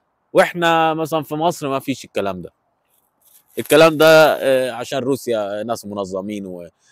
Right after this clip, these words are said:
ومهتمين بشغلهم وبتاع، فعشان كده، آه، لكن مصر لا يع-، مش كويسين، وحشين، كسولين وبتاع، الكلام الفارغ ده.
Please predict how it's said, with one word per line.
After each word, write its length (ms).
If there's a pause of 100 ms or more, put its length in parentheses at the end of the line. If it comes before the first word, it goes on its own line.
(140)
ومهتمين 680
بشغلهم 500
وبتاع، 280
فعشان 480
كده، 380 (880)
آه، 140
لكن 300
مصر 340
لا 200
يع-، 280 (220)
مش 260
كويسين، 560
وحشين، 580
كسولين 680
وبتاع، 300 (380)
الكلام 340
الفارغ 360
ده. 60